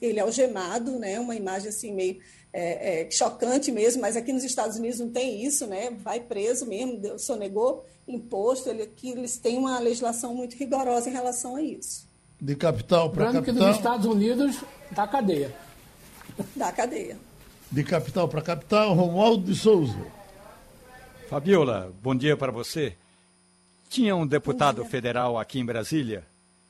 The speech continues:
Speaker 4: que era dono de uma construtora e que parte dos prédios dele ou iam abaixo, ou, se não iam abaixo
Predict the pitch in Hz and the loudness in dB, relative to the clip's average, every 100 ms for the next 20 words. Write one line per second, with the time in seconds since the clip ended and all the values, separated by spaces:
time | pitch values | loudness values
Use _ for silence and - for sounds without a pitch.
0 | _ _ - 151 139 113 151 143 120 127 | _ _ -6 -4 -4 0 0 0 -2 -2
1 | 120 - 147 135 - 113 - 156 107 82 | -2 -4 -6 -6 -8 -6 -2 0 -2 -6
2 | - _ _ _ _ _ 151 170 - 175 | -16 _ _ _ _ _ -10 -6 0 0
3 | 156 160 143 - - 147 147 127 139 127 | 0 -2 -4 -6 -2 2 2 0 -4 -4
4 | - 127 127 131 117 117 - _ _ _ | -8 -2 2 2 2 -4 -6 _ _ _
5 | _ _ 165 165 160 147 - _ _ - | _ _ -4 0 0 0 -4 _ _ -4
6 | 185 180 156 143 123 160 202 - - - | 2 2 4 2 2 2 0 -6 -14 -20
7 | _ _ _ _ _ _ _ 147 147 160 | _ _ _ _ _ _ _ -2 0 0
8 | 175 185 - 185 165 156 151 151 147 131 | -2 -6 -8 -4 -2 -2 0 0 0 0
9 | 135 165 - | 2 0 -4